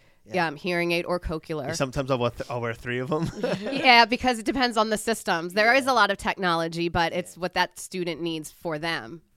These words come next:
Speaker 2: And sometimes it's one versus the other 'cause, you know, I had a student who constantly would lose part of the F M system.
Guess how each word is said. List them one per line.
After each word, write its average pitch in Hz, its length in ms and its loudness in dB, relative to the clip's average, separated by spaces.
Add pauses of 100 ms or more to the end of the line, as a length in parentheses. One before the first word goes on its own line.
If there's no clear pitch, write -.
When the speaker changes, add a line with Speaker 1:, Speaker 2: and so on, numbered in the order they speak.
Speaker 2:
And 156 340 -2 (160)
sometimes 165 880 -4
it's - 260 -10
one 160 460 -4
versus 156 360 -6
the 160 160 -2
other 156 200 0
'cause, 147 400 -10
you 151 80 -16
know, 143 220 -14
I 151 100 -4
had 160 160 -4
a 156 60 -4
student 160 280 -10
who 156 80 -10
constantly 156 720 -8 (220)
would 175 120 -4
lose 220 300 -4
part 170 360 2
of 156 400 -2 (460)
the 160 500 -6 (100)
F 175 180 -2
M 185 160 2
system. 156 600 -6